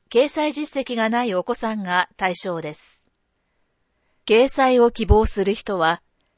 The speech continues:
二月九日、金曜日までに、申し込みフォームからお申し込みください。申し込みフォームの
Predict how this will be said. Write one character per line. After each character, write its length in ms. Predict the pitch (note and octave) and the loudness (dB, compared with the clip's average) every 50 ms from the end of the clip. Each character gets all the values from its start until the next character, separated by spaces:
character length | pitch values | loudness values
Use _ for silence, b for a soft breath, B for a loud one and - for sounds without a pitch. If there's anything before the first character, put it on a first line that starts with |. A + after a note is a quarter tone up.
| _ _ | _ _
二 180 | - F3 F#3 F#3+ | -6 -4 -2 2
月 300 | G#3 B3 C4+ - - - | 2 2 2 0 -6 -4
九 140 | - G#3+ G3+ - A3 G3+ G3+ G3 | -2 -2 0 0 -2 -2 -2 -4
日、 300 | - - E3+ D#3+ - - - _ _ _ _ _ _ _ | -4 -2 0 0 0 0 -4 _ _ _ _ _ _ _
金 280 | - A#3 B3 C#4 C#4+ C#4 | -2 0 0 2 2 2
曜 240 | C#4 C#4 C#4 B3+ | 4 4 6 6
日 120 | A#3 A#3 A3 | 4 4 2
ま 140 | G#3 G3+ F#3+ | 2 0 0
で 140 | F#3+ F3 | -2 -4
に、 220 | E3 D#3 E3 F3 - _ _ _ _ _ _ _ _ _ _ G3 | -4 -6 -8 -10 -12 _ _ _ _ _ _ _ _ _ _ -2
申 220 | F#3+ A3 C4 D4 | 2 2 2 2
し 100 | - - | 0 -4
込 140 | - D4+ D4 | -2 -2 -2
み 100 | C#4 D4 | -2 -2
フ 120 | - D#4 | 0 0
ォ 80 | D4+ C#4+ | 0 0
ー 40 | C4 | 0
ム 120 | C4 B3+ | -2 -2
か 140 | - A3 F#3+ | -2 -2 2
ら 240 | F3+ E3 E3+ - - | 4 4 2 2 0
お 80 | - F#3+ | -4 -2
申 240 | F#3 F#3+ G#3 G#3+ - | 0 2 2 2 2
し 60 | - | 0
込 120 | - G3+ | -2 -4
み 100 | F#3+ F#3 | -4 -4
く 100 | - F3+ | -6 -6
だ 120 | E3+ E3+ E3+ | -6 -6 -6
さ 200 | - F3+ E3 D#3+ | -6 -8 -8 -8
い。 140 | E3 - _ _ _ _ _ _ _ _ _ _ _ _ _ _ _ _ _ _ _ _ _ _ _ _ _ | -8 -12 _ _ _ _ _ _ _ _ _ _ _ _ _ _ _ _ _ _ _ _ _ _ _ _ _
申 260 | - G3 G3+ A3+ C4 D4 | 0 2 4 4 4 2
し 100 | - - | 0 -2
込 140 | - C#4 | -2 -2
み 120 | C4 C4+ C4 | -2 -2 -4
フ 120 | - C4 | -2 0
ォ 100 | B3+ A#3+ | 2 2
ー 40 | A#3 | 2
ム 160 | G#3 G3 F3+ | 0 -2 -4
の 260 | F3 E3+ E3 E3+ E3+ | -4 -4 -6 -6 -8